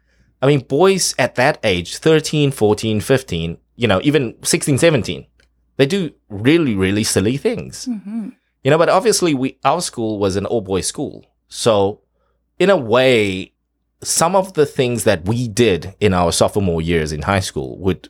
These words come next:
Speaker 1: actually be set an example for other junior classes, right?
Speaker 2: Uh-huh.
Speaker 1: They would know, "Oh, you know, like the,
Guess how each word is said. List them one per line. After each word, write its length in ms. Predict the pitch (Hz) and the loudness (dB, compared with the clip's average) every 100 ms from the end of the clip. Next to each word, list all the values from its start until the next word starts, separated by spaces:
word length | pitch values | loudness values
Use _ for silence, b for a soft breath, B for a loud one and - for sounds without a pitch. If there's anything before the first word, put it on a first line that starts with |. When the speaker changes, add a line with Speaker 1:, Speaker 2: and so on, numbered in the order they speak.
| - | -6
Speaker 1:
actually 540 | 101 95 - 95 90 85 | -4 -4 -2 0 0 0
be 460 | 90 87 82 82 - - | -2 -2 -2 -6 -10 -6
set 280 | - 180 143 | 0 2 2
an 120 | 117 | 2
example 580 | 92 135 147 160 - - | 2 2 0 0 -2 -4
for 240 | - 90 | -4 -2
other 240 | 104 85 73 _ - _ | 0 -2 -8 _ -20 _
junior 360 | 101 92 92 | -4 0 0
classes, 600 | 78 - 90 - - - | 0 0 0 0 -6 -8
right? 260 | - 80 110 | -8 -4 -4
Speaker 2:
Uh-huh. 260 | 180 220 233 | -4 -4 0
Speaker 1:
They 80 | 226 | 2
would 140 | 220 | 2
know, 220 | 107 98 - | 2 2 2
"Oh, 240 | - 98 | 0 0
you 160 | 87 90 | -4 -6
know, 220 | 92 92 | -6 -6
like 240 | 90 92 - | -8 -12 -8
the, 180 | 85 | -8